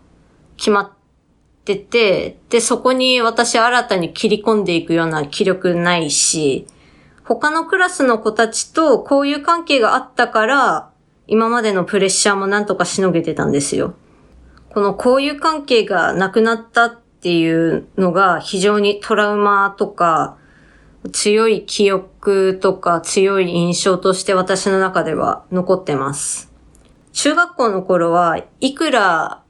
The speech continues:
真っ暗でも寒くても、で、持ってる荷物が重くても、自分が乗るバスの中には同じ方面の友人たちがいたりとか、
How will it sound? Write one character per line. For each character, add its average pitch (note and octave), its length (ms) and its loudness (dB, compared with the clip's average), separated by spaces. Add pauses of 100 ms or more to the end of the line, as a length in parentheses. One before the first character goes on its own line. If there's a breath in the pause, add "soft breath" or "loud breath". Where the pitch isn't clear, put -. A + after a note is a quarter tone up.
(100)
真 G3+ 100 0
っ G3+ 140 -8
暗 G#3 240 2
で E3+ 120 -2
も E3 460 -2
寒 G#3+ 360 -4
く - 80 -10
て - 180 -2
も、 E3+ 440 -2 (300)
で、 F3 80 0
持 G#3 160 2
っ G#3+ 80 -8
て G#3+ 100 0
る F3+ 120 -2
荷 F#3 120 0
物 F#3 380 -2
が D#3+ 260 0
重 F#3+ 200 2
く F#3+ 100 -8
て E3+ 200 -2
も、 E3 420 -2 (360)
自 G#3+ 140 -2
分 D4 200 0
が D4+ 100 2
乗 D4 160 2
る C#4+ 120 0
バ C#4+ 120 2
ス - 120 -10
の C#4+ 140 2
中 G#3 320 2
に E3 160 0
は E3+ 400 0 (480)
同 A#3 200 2
じ D4+ 140 -2
方 F4 220 0
面 G3 580 0
の F3+ 360 0
友 A3 200 0
人 B3 200 0
た A3 100 0
ち F3 140 -4
が D#3 100 0
い D#3 80 0
た G#3+ 120 2
り F#3 140 -2
と D3+ 120 -4
か、 D3+ 480 0